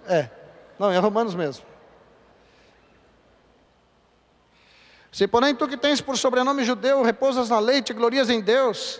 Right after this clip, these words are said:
conheces a sua vontade, aprovas as coisas ex-, excelentes." Olha, o sujeito era de primeira linha.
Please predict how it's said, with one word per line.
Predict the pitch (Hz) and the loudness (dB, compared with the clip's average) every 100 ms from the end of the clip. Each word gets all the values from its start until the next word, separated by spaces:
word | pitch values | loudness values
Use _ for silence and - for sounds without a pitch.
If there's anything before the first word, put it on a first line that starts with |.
| - - - | -18 -14 -2
conheces | 233 277 294 269 254 | 2 2 2 0 0
a | |
sua | - 269 | 0 -2
vontade, | 214 202 202 269 254 226 | -2 -4 0 0 2 -2
aprovas | - 285 302 277 247 | 0 2 4 2 2
as | 240 | 0
coisas | 285 277 254 226 | 0 0 0 0
ex-, | 254 - - | -2 -4 -4
excelentes." | 262 - 208 247 320 285 - - - - - - - - - - | -2 -2 0 2 2 0 -6 -16 -16 -18 -20 -20 -20 -20 -14 -6
Olha, | 254 | -4
o | 285 | -4
sujeito | 262 240 302 - | -4 -2 -2 -2
era | 294 294 | -4 -2
de | 269 | -4
primeira | - 294 285 302 | -2 0 2 2
linha. | 262 294 262 | 2 2 0